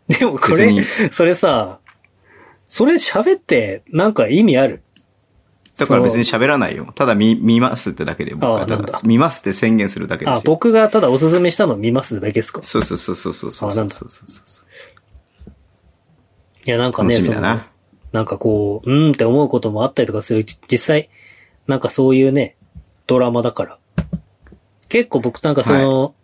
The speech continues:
Speaker 1: はい。
Speaker 2: おちゃらけ、おちゃらけって言うとおかしいな。なんかちょっと、こう、そういう、そういう系なんだけど考えさせられるドラマ好きなんですよ、僕。
Speaker 1: はい。
Speaker 2: こう、社会問題みたいな。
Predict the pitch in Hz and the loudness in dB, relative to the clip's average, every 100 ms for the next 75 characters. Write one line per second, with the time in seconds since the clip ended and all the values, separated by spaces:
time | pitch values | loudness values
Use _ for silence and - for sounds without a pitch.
0 | _ - - - - 165 160 233 240 220 | _ -20 -6 -6 -2 -2 0 2 2 2
1 | 226 - 147 - 208 220 - 196 180 170 | -2 0 0 4 4 2 0 0 0 -2
2 | 170 104 95 _ 165 156 120 135 - 101 | -2 -4 -8 _ -4 -2 0 -2 -2 -8
3 | - _ _ _ _ - - _ _ _ | -8 _ _ _ _ -20 -20 _ _ _
4 | _ _ _ - 156 143 139 139 - - | _ _ _ 0 2 4 4 2 0 -2
5 | 180 185 190 185 180 175 - - 233 240 | 2 4 4 4 4 2 -2 0 4 6
6 | 240 240 226 220 220 202 147 123 120 - | 6 4 4 2 4 2 2 0 -2 -2
7 | 175 175 180 165 160 175 165 165 123 117 | -2 2 2 2 0 2 4 4 2 0
8 | 107 104 - 101 101 95 - - - _ | 0 -4 -8 -8 -8 -12 -14 -20 -20 _
9 | _ _ _ _ _ _ _ _ _ _ | _ _ _ _ _ _ _ _ _ _
10 | _ _ _ _ 101 90 107 - - 139 | _ _ _ _ -2 0 -2 -2 -4 0
11 | 151 147 143 143 123 104 104 101 90 92 | 2 4 4 2 2 -2 -4 -6 -8 -8